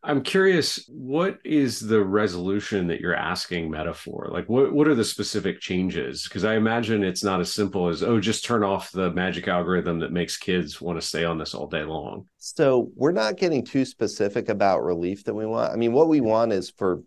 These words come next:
Speaker 2: kids not to be addicted to their social media. These are really sophisticated companies, and they've got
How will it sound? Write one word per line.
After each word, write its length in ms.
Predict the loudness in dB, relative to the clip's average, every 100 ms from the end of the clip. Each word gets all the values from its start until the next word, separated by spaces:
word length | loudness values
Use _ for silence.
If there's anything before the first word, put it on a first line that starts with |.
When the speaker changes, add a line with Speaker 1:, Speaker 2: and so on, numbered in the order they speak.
| _ -4
Speaker 2:
kids 360 | 0 0 -2
not 260 | -4 -4 -4
to 80 | -6
be 300 | -4 -6 -8 -10 -12
addicted 520 | -4 -6 -4 -6 -4
to 80 | -6
their 160 | -6
social 360 | -4 -6 -6 -8
media. 460 | -6 -4 -4 -6 -10 -2
These 240 | 0 2
are 80 | 4
really 300 | 6 6 6
sophisticated 800 | 4 2 2 0 0 2 2 2
companies, 640 | 0 -2 -2 -4 -2 -4 -8 -8
and 320 | -4 -2 0
they've 160 | -2 4
got 280 | 6 6